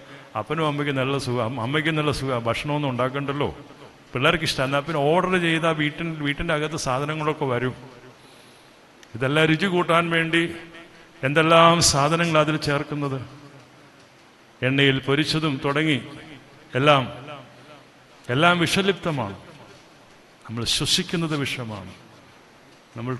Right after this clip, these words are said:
കുടിക്കുന്നത് വിഷമാണ്, നമ്മളുടെ മണ്ണിൽ മുഴുവൻ വിഷമാണ്. കാരണം കൃഷി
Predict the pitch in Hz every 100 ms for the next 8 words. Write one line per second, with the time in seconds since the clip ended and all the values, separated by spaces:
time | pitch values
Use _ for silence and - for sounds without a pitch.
0 | 127 135 170 185 185 175 156 - 143 120
1 | 104 92 - - - - - - - 123
2 | 143 143 139 139 160 202 190 175 170 156
3 | - 147 127 104 90 - - - 127 131
4 | 131 127 127 143